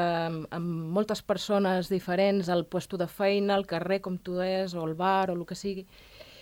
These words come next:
I és molt fàcil parlar-ne, però no atrevir-se, donar la cara i tot això.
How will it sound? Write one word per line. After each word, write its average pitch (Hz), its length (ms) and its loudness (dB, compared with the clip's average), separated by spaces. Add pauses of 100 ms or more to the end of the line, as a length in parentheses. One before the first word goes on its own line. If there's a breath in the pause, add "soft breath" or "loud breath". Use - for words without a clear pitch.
(200 loud breath)
I 208 120 4
és 180 60 2
molt 220 180 6
fàcil 226 460 4
parlar-ne, 196 920 2
però 190 160 0
no 190 120 0
atrevir-se, 208 760 0
donar 185 260 -2
la 175 100 -4
cara 208 280 0
i 208 100 0
tot 185 160 -8
això. 175 280 -6